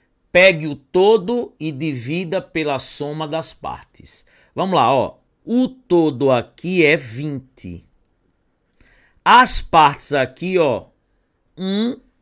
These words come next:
e três. Soma as partes. Isso vai ficar, ó,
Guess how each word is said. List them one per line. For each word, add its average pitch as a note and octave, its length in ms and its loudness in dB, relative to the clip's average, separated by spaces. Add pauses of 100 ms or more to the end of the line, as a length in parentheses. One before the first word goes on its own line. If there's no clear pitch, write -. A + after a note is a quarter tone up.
(100)
e G3+ 140 -6
três. A#2+ 720 -4 (240)
Soma C3+ 800 -4 (220)
as G2+ 260 -4
partes. - 800 -6 (560)
Isso B2+ 260 -4
vai C3 200 4
ficar, B2+ 420 2
ó, D3 340 4